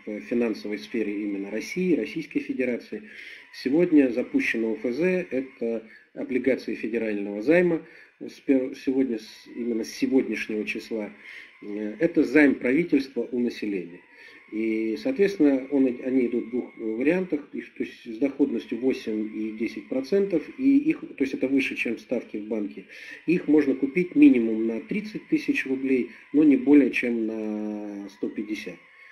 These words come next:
Вот, соответственно, это номиналом одной бумаги идёт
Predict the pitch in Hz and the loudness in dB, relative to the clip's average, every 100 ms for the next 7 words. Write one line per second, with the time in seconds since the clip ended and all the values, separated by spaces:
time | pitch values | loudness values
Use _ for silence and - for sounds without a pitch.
0 | - - - 104 101 - 107 110 139 139 | -20 -20 -12 -10 -8 -8 -6 2 2 2
1 | 123 120 104 - _ _ _ _ _ - | 0 0 -2 -6 _ _ _ _ _ -20
2 | - - 143 - 127 120 - - 127 131 | -6 0 0 2 0 0 -6 -4 0 2
3 | 127 113 110 110 107 110 113 117 101 107 | 2 2 0 0 -4 -6 -4 -4 -4 -8
4 | 104 98 | -8 -8